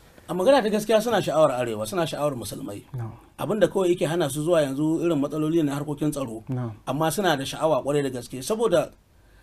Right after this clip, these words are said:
Speaker 1: abin da Bahaushe yake yi abu ne wanda yake narkar da shi don ya, ya, ya, ya, ya, ya daidaitu rayuwarsa.
Speaker 2: No.
Speaker 1: Ba kwaikwaya na, na Bature yake ba.
Speaker 2: No.
Speaker 1: To, suna da sha'awar su ga wanda baya kwaikwaya,
Speaker 2: Mhm.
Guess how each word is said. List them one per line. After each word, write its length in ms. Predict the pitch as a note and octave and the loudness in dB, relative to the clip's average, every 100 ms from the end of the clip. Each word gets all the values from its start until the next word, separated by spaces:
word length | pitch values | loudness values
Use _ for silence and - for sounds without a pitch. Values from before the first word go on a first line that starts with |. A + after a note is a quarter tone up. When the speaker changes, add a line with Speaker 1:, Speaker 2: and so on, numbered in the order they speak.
| _ _ - | _ _ -6
Speaker 1:
abin 260 | C3+ C#4 | 2 6
da 80 | D4+ | 6
Bahaushe 480 | - D3 G#3 G#3 F3 | 4 2 0 4 4
yake 200 | E3 E3+ | 4 4
yi 200 | D#3 D#3+ | 4 2
abu 180 | C#3+ C#3 | -2 0
ne 120 | G3 | 2
wanda 240 | A3 A#3+ F#3 | 2 2 0
yake 180 | F#3 | 2
narkar 320 | D3+ E3+ F3 E3+ | 2 2 0 0
da 120 | E3 | 0
shi 160 | - D#3 | 0 0
don 200 | F3 F3 | 2 2
ya, 100 | C#3+ F#2+ D2 - - | 0 -4 -14 -18 -10
ya, 180 | B2 B2+ | -6 -4
ya, 200 | A#2+ B2+ | -4 -8
ya, 160 | A2 B2 | -4 -2
ya, 0 | |
ya 300 | C#3+ A2 B2+ | -2 -2 -4
daidaitu 520 | A2+ A#2+ B2+ A#2+ C#3+ | -4 -4 -2 -4 -2
rayuwarsa. 480 | D3 A#2+ A2+ A2+ - | -2 -2 -6 -8 -8
Speaker 2:
No. 180 | B2+ - A2 - - | -8 -8 -10 -18 -4
Speaker 1:
Ba 140 | D#3 | 0
kwaikwaya 420 | E3 F3 B3 A3+ D#3 | 2 4 6 8 6
na, 180 | D3 | 4
na 120 | C#3 D3+ | 2 -2
Bature 340 | D3 C#3 C3 | 0 -2 -2
yake 260 | A#2+ - C3+ | -4 -10 -8
ba. 80 | |
Speaker 2:
No. 100 | C3+ C3 A2+ - _ - | -6 -8 -14 -20 _ -2
Speaker 1:
To, 120 | E3+ | 0
suna 240 | F3 C#4 A3 | 4 4 4
da 80 | F3 | 0
sha'awar 280 | E3+ G#3 E3+ | 2 2 2
su 80 | |
ga 60 | F3 | 0
wanda 220 | G#3+ A3+ | 2 2
baya 240 | F3 G3+ E3+ | 4 4 4
kwaikwaya, 420 | C3+ B2+ D3+ B2 - | -2 -2 -2 -2 -2
Speaker 2:
Mhm. 260 | C#3+ D#3 | 0 0